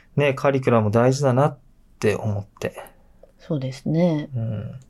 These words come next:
Speaker 1: どうなんですか？社会学ですよ、この、この先生多分。
Speaker 2: やめてください。
Speaker 1: <laughs> 社会学の人です。
Speaker 2: 違いますよ。
Speaker 1: 社会学の人ですよ。
Speaker 2: いやいや、なんか知らんけど、多分違いますよ。なんか思想家とか書いとる。
Speaker 1: ほら、社会意識論。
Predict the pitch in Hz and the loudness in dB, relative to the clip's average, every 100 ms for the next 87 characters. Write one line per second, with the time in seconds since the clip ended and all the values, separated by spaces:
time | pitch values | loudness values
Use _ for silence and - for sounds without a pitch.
0 | - _ _ _ - _ _ _ - 120 | -20 _ _ _ -20 _ _ _ -4 0
1 | 143 117 98 - - 139 208 _ _ _ | 2 0 -2 -6 0 0 0 _ _ _
2 | _ _ - _ - - 156 190 127 104 | _ _ -20 _ -4 0 4 4 4 0
3 | 90 - 151 160 92 - 107 98 101 101 | -2 -4 -4 -4 -6 -8 -10 -10 -12 -10
4 | 101 - - - 202 175 190 240 240 226 | -12 -12 -20 0 2 4 4 4 4 4
5 | 240 208 196 349 - - 185 180 220 262 | 4 2 2 0 -2 0 4 6 6 6
6 | 269 - 262 185 175 - 117 180 131 113 | 6 4 6 6 6 0 2 4 4 2
7 | 110 - 90 - 175 - 214 196 165 143 | -6 -8 -8 -4 -6 -4 0 2 2 0
8 | 143 - - - 208 226 214 190 202 175 | -2 -8 -12 0 2 2 2 4 4 4
9 | 139 135 220 175 147 139 190 269 254 - | 0 2 4 4 2 0 2 4 2 2
10 | 185 156 202 _ _ _ _ _ _ - | 0 0 -6 _ _ _ _ _ _ -4
11 | 220 165 - 226 254 269 320 302 - - | 0 2 2 2 4 6 4 4 4 4
12 | 165 - 233 180 170 170 - - - | 4 4 6 6 6 2 2 0 0